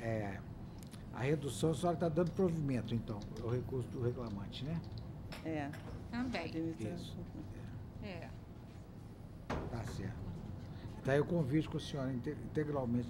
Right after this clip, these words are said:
Speaker 1: nesse, nesse aspecto. E, e no que tange aos danos morais, eu deixo claro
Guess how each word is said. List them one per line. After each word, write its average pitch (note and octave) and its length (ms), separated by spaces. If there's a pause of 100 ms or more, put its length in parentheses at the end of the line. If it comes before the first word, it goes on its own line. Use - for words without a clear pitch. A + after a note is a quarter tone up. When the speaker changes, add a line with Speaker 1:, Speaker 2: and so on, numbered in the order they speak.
Speaker 1:
nesse, A#2 240 (120)
nesse A2+ 360 (260)
aspecto. - 560 (420)
E, F3+ 340
e E3+ 220
no G3 140
que G3+ 140
tange G3 320
aos E3+ 80
danos D3+ 280
morais, C#3+ 560 (200)
eu C#3+ 80
deixo E3 320
claro D3 440